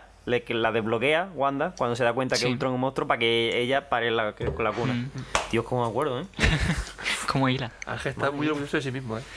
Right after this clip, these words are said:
Speaker 1: Sí, sí,
Speaker 2: Desblo-,
Speaker 1: porque luego,
Speaker 2: desbloquea un
Speaker 1: el,
Speaker 2: recuerdo y empieza a
Speaker 1: del,
Speaker 2: salir
Speaker 1: de
Speaker 2: más.
Speaker 1: lo que di ayer en clase no me acuerdo, o sea, el viernes, ¿sabes?
Speaker 2: <laughs> Ni siquiera se acuerda que ayer era sábado.
Speaker 1: Sí, por eso, imagínate cómo iba.
Speaker 2: <laughs>
Speaker 1: Muy ocupado, muy ocupado estoy
Speaker 2: Muy
Speaker 1: yo,
Speaker 2: ocupado.
Speaker 1: sí.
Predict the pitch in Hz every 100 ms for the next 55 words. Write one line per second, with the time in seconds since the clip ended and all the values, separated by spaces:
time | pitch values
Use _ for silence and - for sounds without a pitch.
0 | - - 139 139 131 131 127 139 170 156
1 | 139 117 120 117 123 147 143 156 156 127
2 | 123 120 120 127 127 113 113 117 139 156
3 | 151 147 147 139 139 151 175 151 127 160
4 | 117 123 107 98 107 147 107 110 113 147
5 | - - - - - - - - - -
6 | - - - 113 117 120 117 123 127 127
7 | 110 113 123 - 123 107 120 - - 131
8 | 131 131 135 120 117 135 107 110 120 123
9 | 131 127 127 123 113 - 147 147 - -
10 | - - 440 - 135 139 127 113 120 113
11 | 120 110 110 110 127 110 107 113